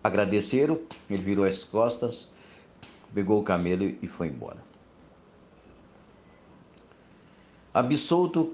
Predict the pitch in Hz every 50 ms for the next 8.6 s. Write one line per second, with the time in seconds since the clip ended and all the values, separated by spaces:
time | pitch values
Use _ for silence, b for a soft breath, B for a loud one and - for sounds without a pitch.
0 | - - - 117 110 107 - 120 107 - - 117 113 - - 85 82 92 117 123
1 | 120 - - 92 - - - - B B B B B B B B - - B B
2 | B B B B B - - - - - - - - - 92 87 98 92 95 92
3 | 90 - 90 87 85 - 90 85 85 78 80 90 101 107 107 104 101 110 - -
4 | - - _ _ - - - - - - - - - - _ - _ _ - -
5 | - - - - 110 107 113 113 110 110 - - - - - - - - - -
6 | - - - - 101 110 104 107 - 117 113 107 - 107 98 95 - - 113 110
7 | 110 - - - 151 160 143 135 - - - - - - 160 160 165 - 131 127
8 | 120 101 101 90 78 71 64 62 65 64 64 -